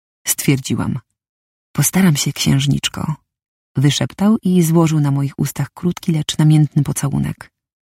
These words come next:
"Muszę zrzucić z siebie ten oślizgły strój. Poczekaj chwilę". Skinęłam głową, uśmiechając się ciągle pod nosem. Po kilku minutach do mnie dołączył, a z jego włosów delikatnie kapała woda.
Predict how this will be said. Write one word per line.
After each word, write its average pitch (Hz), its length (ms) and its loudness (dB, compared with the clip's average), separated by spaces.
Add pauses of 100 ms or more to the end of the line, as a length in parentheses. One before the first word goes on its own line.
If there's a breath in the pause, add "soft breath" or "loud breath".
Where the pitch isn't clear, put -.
(380)
"Muszę 160 240 4
zrzucić 147 480 2
z - 60 -2
siebie 151 200 2
ten 151 200 2
oślizgły 143 500 2
strój. 147 420 -2 (340)
Poczekaj 185 400 0
chwilę". 147 340 -6 (1600)
Skinęłam 208 480 4
głową, 135 580 -2
uśmiechając 131 600 -2
się 135 120 -4
ciągle 143 280 2
pod 143 160 2
nosem. 151 540 0
Po 170 100 -12
kilku - 280 0
minutach 202 420 6
do 165 180 4
mnie 165 180 4
dołączył, 135 600 0 (580 loud breath)
a 156 140 2
z 147 80 -2
jego 180 220 0
włosów 147 360 0
delikatnie 139 460 0
kapała - 340 -4
woda. - 460 -6